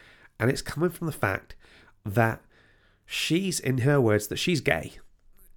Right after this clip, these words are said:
And she's been working so hard to suppress this because she believes that this isn't right, that this isn't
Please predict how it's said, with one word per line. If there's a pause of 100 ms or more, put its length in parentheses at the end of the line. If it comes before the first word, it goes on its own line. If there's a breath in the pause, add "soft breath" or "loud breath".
(120)
And
she's
been
working
so
hard
to
suppress
this
because (440 loud breath)
she
believes
that
this
isn't (760)
right,
that
this
isn't